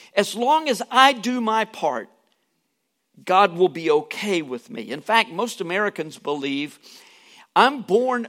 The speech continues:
okay with God, and if I don't mess it up, then I'm all right." But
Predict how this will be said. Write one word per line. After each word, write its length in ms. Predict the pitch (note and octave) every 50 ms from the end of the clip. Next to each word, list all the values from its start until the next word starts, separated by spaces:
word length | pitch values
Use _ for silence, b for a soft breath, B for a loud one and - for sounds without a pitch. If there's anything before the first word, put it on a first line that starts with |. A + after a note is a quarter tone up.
| -
okay 400 | G3+ G#3 G#3+ - - G#3+ A3+ G#3+
with 260 | G#3 G3 G3+ F#3+ -
God, 320 | - F3+ F3+ F#3 F3+ F3+ - -
and 140 | E3 D#3+ D#3
if 120 | D3 - -
I 140 | F3 G3+
don't 260 | G#3+ G#3+ G#3 G#3 F#3 E3+
mess 240 | F#3 F#3 F3 -
it 80 | - -
up, 300 | - D#3+ D#3 B3+ - - - b b b b b b b b b b b b b _ _ _
then 320 | B2+ C#3 D#3+ D#3 D3 - -
I'm 180 | - D3 C#3+ C#3
all 100 | B2+ A#2+
right." 320 | A2+ A2+ G#2+ G#2 - - _ -
But 440 | A2+ A#2+ D3+ D#3+ D#3+ D3+ D3+ -